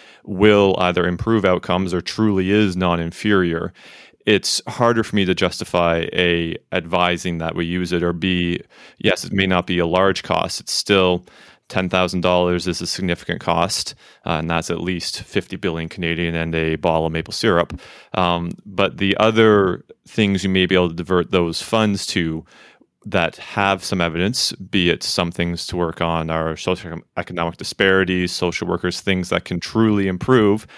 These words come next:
the majority of care of our patients in the emergency department. I just can't quite get on the mechanical C P R train yet,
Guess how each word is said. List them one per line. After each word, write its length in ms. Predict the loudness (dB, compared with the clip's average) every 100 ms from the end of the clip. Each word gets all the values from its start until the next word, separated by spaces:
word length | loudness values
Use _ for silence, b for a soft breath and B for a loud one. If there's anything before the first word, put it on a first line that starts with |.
| B B -10
the 60 |
majority 340 | -2 4 4 4
of 120 | 0
care 240 | 2 2
of 80 | 2
our 80 | 0
patients 400 | -2 -4 -4 -4
in 60 |
the 40 | -2
emergency 340 | 2 2 0
department. 640 | -4 -2 -2 0 -4 -6 B B B B B _ _
I 180 | -4 -2
just 640 | 2 2 2 -4 -8 -12 _ _ _ _ -16
can't 400 | 0 2 2 0 -12 -6
quite 380 | 0 4 4 4
get 160 | 4
on 420 | 6 4 4 0 -2
the 600 | -4 0 2 2 0 -2 B B B -4
mechanical 480 | -2 2 2 2 -2
C 180 | -4
P 180 | -2 2
R 140 | 4 2
train 400 | 0 0 2 2
yet, 400 | 2 0 -2